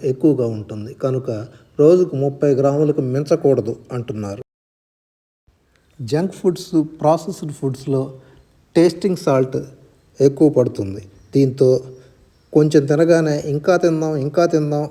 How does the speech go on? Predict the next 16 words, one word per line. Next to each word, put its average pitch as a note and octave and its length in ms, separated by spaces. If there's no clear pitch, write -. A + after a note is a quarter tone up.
అని C3+ 140
అనిపిస్తూ C3 460
ఉంటుంది. A2 500
జంక్ C3 280
ఫుడ్స్ని C#3 560
టీవీ C3+ 340
చూస్తూనో, A#2 520
సెల్ C3+ 280
ఫోన్లో A#2+ 500
ఒక - 140
వేలు B2 280
పెట్టి A#2 400
నొక్కిన A#2+ 300
తర్వాత A#2 600
తింటూ B2+ 340
ఉంటాం. A2+ 380